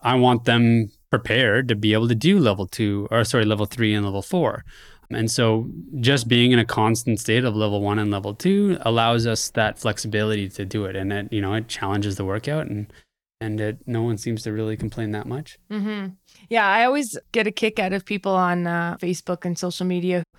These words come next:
Speaker 2: who are like, "Oh, well, you know, I'm waking up extra early in the morning to get my workout done while it's cold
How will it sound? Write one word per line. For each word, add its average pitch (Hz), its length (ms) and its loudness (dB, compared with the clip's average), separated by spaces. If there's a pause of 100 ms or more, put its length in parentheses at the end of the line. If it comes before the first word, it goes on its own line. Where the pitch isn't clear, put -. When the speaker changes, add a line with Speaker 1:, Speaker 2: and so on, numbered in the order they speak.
(260)
Speaker 2:
who - 100 -6
are 175 160 2
like, 175 240 -4
"Oh, 269 140 6
well, 226 280 6
you 202 160 -2
know, 190 160 -2 (140)
I'm 185 300 2
waking 269 340 4
up 233 160 2 (160)
extra - 320 -4
early 220 340 2
in 214 120 0
the 202 80 -2
morning 202 340 -2
to 190 80 -4
get 185 160 0
my 180 260 0
workout 196 500 2
done 185 400 4
while 170 220 4
it's 165 160 -2
cold 175 500 2